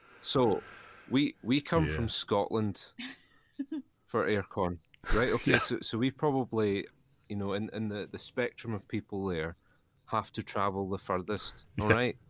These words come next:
Speaker 1: So see, by this guy's logic,
Speaker 2: Mm-hmm.
Speaker 1: every game that we play Aircon
Speaker 2: Yeah.
Speaker 1: costs a lot more than that.
Speaker 3: Yeah.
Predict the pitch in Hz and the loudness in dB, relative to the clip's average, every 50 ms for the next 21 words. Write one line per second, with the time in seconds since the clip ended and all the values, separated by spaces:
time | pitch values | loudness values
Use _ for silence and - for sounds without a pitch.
0 | - - - - - - - - - - - - - 110 - - 147 160 - 143 | -20 -20 -20 -20 -20 -20 -20 -20 -20 -18 -10 -6 -6 -4 0 0 0 2 4 4
1 | 139 123 123 117 - - - 110 110 107 92 98 95 101 117 104 85 120 98 90 | 4 4 2 0 0 -4 -2 0 0 0 -2 -4 -2 0 0 0 0 -2 -2 -2
2 | 90 90 87 - - _ _ - - _ _ _ _ _ _ _ - - - - | -2 -4 -6 -12 -20 _ _ -20 -20 _ _ _ _ _ _ _ -20 -20 -16 -4
3 | - 131 131 123 151 143 120 - 120 120 120 120 117 101 92 110 110 - - 110 | -4 -2 0 2 0 0 2 2 2 2 2 2 0 0 -2 -4 -6 -6 -6 -4
4 | 98 95 87 82 98 - - - 101 95 110 107 - 104 92 - - - 101 92 | -2 -2 -2 -2 -4 -6 -6 -4 0 4 4 4 4 2 -2 -4 -6 -6 -4 -2
5 | 95 98 110 - 98 95 90 92 98 104 110 104 110 110 92 87 - 214 202 202 | -2 -2 -2 -2 -4 -4 -6 -6 -6 -6 -6 -4 -4 -4 -4 -4 -6 -10 -14 -16